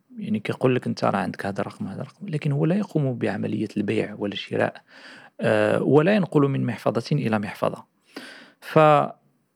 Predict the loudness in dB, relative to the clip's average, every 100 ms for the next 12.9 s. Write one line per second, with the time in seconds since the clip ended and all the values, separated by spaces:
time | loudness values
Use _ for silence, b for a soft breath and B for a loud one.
0 | -6 2 4 6 4 4 4 4 2 2
1 | 2 2 0 0 2 2 0 -2 0 0
2 | 0 -2 -4 -8 -8 -4 0 4 4 4
3 | 2 0 2 2 2 2 4 2 2 0
4 | 2 0 0 0 2 4 4 2 2 0
5 | 2 2 2 0 -2 -2 0 4 6 4
6 | -2 B B B B B B B B B
7 | 4 6 6 2 -2 0 2 2 0 2
8 | 0 0 0 2 2 0 0 0 0 -2
9 | 2 4 2 -2 -6 -4 0 2 4 4
10 | 4 0 _ _ _ _ B B B B
11 | 0 4 4 2 0 0 2 2 4 4
12 | 4 2 0 -2 0 0 2 0